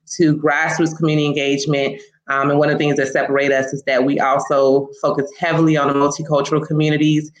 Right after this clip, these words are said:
um, because we have such a diverse community here in South Florida. So we're one of the few firms who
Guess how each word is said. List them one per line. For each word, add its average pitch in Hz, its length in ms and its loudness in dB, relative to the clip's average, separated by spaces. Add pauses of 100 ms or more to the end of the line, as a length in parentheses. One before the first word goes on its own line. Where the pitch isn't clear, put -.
(240)
um, 131 220 -2
because 143 220 -4
we 143 100 -6
have 131 120 -2
such 151 260 -4
a 165 60 -2
diverse 135 420 -2
community 143 480 0
here 139 200 0
in 135 140 -2
South 123 320 -2
Florida. 175 500 0 (720)
So 156 120 -4
we're 147 160 2
one 165 160 0
of 160 80 0
the 160 80 0
few 170 240 -2
firms 156 440 -2
who 147 340 0